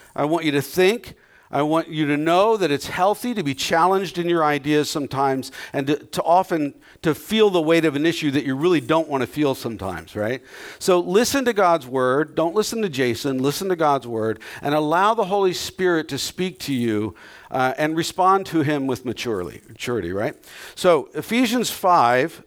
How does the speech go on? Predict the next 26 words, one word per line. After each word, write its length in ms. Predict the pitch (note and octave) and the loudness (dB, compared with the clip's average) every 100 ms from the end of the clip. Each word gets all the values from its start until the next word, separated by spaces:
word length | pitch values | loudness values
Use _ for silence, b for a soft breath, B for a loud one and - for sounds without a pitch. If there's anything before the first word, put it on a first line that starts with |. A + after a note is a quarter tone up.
| _ | _
three 320 | - E3 G#3 | -4 -2 0
through 180 | G3+ F#3 | -2 -4
twelve 380 | - D3 C3+ C3 | 0 2 4 0
is 140 | A#2 | -2
where 180 | D3 C#3+ | -2 0
we're 120 | C#3+ | -2
gonna 180 | C3+ A#2+ | -2 -4
center 320 | - E3 D#3 | 0 0 2
ourselves 420 | C3 A2+ C3+ A#2+ | 0 0 -2 -2
today, 300 | - A#2 A#2+ | -2 0 2
but 160 | C3+ B2+ | 0 -4
we're 100 | C3 | -4
gonna 220 | C#3 B2 - | -2 -4 -4
look 240 | C3+ C#3 | -4 -2
at 20 | |
a 40 | B2 | 0
bunch 260 | B2+ A2+ | -2 0
of 60 | A#2+ | -2
other 120 | B2+ | -2
passages 580 | A#2 A2+ F#2+ A2 G#2 G#2 | -4 -6 -6 -8 -10 -8
as 160 | G#2+ G#2 | -10 -2
well. 380 | C#3+ B2 A2 B B B B B B B B _ | 0 0 -2 B B B B B B B B _
And 160 | - F#3 | -2 -2
Ephesians 500 | - C4+ C4+ C#4+ - | 0 0 0 -2 -2
five 400 | G#3+ G3+ F#3+ D3+ | -2 0 2 0
is 160 | - | -4